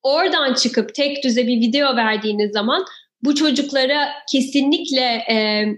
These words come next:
ihtiyaçlarına göre bir eğitim vermemiş oluyorsunuz. Bu da tabii ki bazen çok zorluklar çıkarabilir. Hadi zaten akademik olarak çok kuvvetli olan bir çocuk,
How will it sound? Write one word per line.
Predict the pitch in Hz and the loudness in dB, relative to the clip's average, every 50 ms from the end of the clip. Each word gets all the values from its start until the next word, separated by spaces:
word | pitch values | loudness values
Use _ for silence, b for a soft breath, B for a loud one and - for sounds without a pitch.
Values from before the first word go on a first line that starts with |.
| - - | -2 -2
ihtiyaçlarına | 233 226 - - 247 226 226 226 233 - - 240 226 226 233 262 | -2 -2 -2 -2 -2 0 0 0 -2 -2 0 0 0 2 2 0
göre | 262 226 226 214 214 208 196 | 0 0 0 0 0 -2 -2
bir | 214 208 202 196 | -2 -2 -2 0
eğitim | - 214 208 208 - 349 359 330 311 | 0 0 -2 -2 0 0 0 2 2
vermemiş | 302 269 269 262 233 208 190 190 - - | 2 0 2 2 2 2 0 -2 -4 -4
oluyorsunuz. | 185 180 180 180 175 - - - - - - - - - - _ _ _ _ _ _ _ _ _ _ _ _ _ _ | -6 -8 -10 -10 -10 -10 -10 -10 -12 -14 -16 -16 -16 -16 -20 _ _ _ _ _ _ _ _ _ _ _ _ _ _
Bu | 226 269 294 226 | 0 0 2 2
da | 269 285 330 370 370 370 - | 2 0 0 0 -2 -2 0
tabii | 285 247 254 262 247 | 0 2 2 2 0
ki | - - 330 320 - 320 - - - _ _ _ _ _ _ | 0 -2 -2 -2 -4 -6 -10 -16 -20 _ _ _ _ _ _
bazen | 226 247 262 269 269 269 254 233 262 294 320 | -2 -2 0 0 0 0 0 0 0 0 0
çok | 302 302 285 247 226 | 0 0 -2 0 0
zorluklar | 254 240 226 220 220 220 285 285 294 294 | 0 0 0 0 -2 -2 0 0 0 0
çıkarabilir. | - - - 247 240 285 277 277 254 220 196 | -2 -2 -2 0 0 0 0 0 0 -2 -2
Hadi | 202 247 247 233 240 - - | 0 0 -2 -2 -4 -4 -2
zaten | 254 262 277 285 277 311 277 269 269 285 - | -2 -2 0 -2 -2 -2 -2 -2 -2 -2 -4
akademik | - 233 233 - 254 - 240 240 240 254 | -4 -2 -2 -2 -2 0 0 0 -2 -2
olarak | 247 240 233 233 233 226 226 - | 0 0 0 0 0 -2 -2 -4
çok | - - 247 254 254 | -4 -2 -2 -2 -2
kuvvetli | - 240 214 226 214 214 - 240 | 0 0 2 2 0 0 0 0
olan | 226 220 202 196 190 190 185 | 0 0 0 0 0 0 -2
bir | 185 185 | -4 -2
çocuk, | - 196 185 185 190 185 - | -2 -2 0 0 0 -4 -4